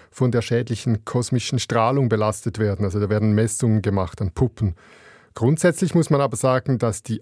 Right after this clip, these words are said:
allermeisten Experimente und Forschungsvorhaben auch robotisch gemacht werden könnten. Und das zu einem Bruchteil der Kosten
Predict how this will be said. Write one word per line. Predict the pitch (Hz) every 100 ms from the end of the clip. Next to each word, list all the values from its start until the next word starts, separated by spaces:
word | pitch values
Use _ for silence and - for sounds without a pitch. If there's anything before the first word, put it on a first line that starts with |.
| -
allermeisten | 117 202 151 131 170 - 151
Experimente | - 135 - 135 127 113 117 135 -
und | 123 117
Forschungsvorhaben | - 117 131 135 - 123 107 113 110
auch | 127 120
robotisch | - 120 117 202 - 131 -
gemacht | 120 107 104 -
werden | 110 101 95
könnten. | - 110 92 - 98 - - - - -
Und | 113 113
das | 113 -
zu | - 123
einem | 113 110 110 104
Bruchteil | 104 170 - - 113 98
der |
Kosten | 104 120 104 - - 95